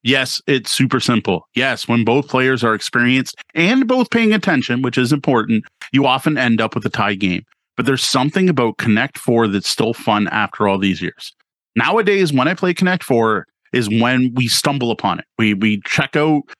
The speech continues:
Cafe March twenty-one downtown Windsor that we're told has good ramen.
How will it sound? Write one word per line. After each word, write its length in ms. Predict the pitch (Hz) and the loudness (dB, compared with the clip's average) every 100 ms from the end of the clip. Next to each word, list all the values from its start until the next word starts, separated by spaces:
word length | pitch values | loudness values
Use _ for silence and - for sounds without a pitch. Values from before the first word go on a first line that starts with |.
| _ _ | _ _
Cafe 420 | - 160 - 175 | -4 -2 0 2
March 280 | 165 151 170 | 2 0 -4
twenty-one 680 | - 156 160 147 143 123 117 | -2 2 2 2 2 2 2
downtown 600 | 107 127 147 139 139 135 | 2 2 0 0 0 2
Windsor 380 | 139 139 113 113 | 0 0 0 0
that 140 | 110 | 0
we're 120 | 110 104 | 0 -2
told 300 | - 143 131 | 0 -2 0
has 180 | 135 123 | -2 0
good 180 | 135 | -2
ramen. 480 | 120 131 135 104 90 | 0 0 2 0 -2